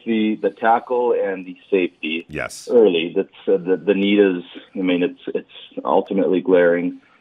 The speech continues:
Speaker 1: Um, I, I've been seeing tweets. I've been seeing, I mean, you even said it yesterday, I think, on the show, that you could find a starting caliber right tackle, even up to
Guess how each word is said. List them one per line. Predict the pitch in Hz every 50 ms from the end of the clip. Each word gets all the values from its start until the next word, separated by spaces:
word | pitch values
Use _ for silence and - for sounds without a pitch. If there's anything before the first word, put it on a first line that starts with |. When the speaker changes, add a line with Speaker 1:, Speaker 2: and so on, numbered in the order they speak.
| _ _ _ -
Speaker 1:
Um, | - 104 104 104 101 101 98 92 -
I, | 107 107 - -
I've | 104 98
been | 110 104 - -
seeing | 151 143 127 -
tweets. | - - 120 117 113 110 -
I've | 110 101
been | 101 98 92 -
seeing, | 110 110 107 107 104 101 -
I | 92
mean, | 98 98 92 85 - -
you | 87 104 107
even | 104 95 98 92 -
said | 110 101 95
it | 92
yesterday, | 95 95 92 - - 101 95 92 92
I | 92
think, | - 98 -
on | 90 82
the | - - - -
show, | 98 92 90 87
that | 82 87 87 87
you | 90 95
could | - 104 - _
find | - 101 98 95 92
a | 87 85 - - -
starting | - 107 107 110 107 107
caliber | 95 - 98 95 92 92 90 85 92 90 90 90 90 _ - - - _ _ _ -
right | 95 101 95 90 - -
tackle, | 98 82 87 85 - 92 87 90 85
even | 104 123 131 127 110
up | 107 101 - -
to | 107 98 90 87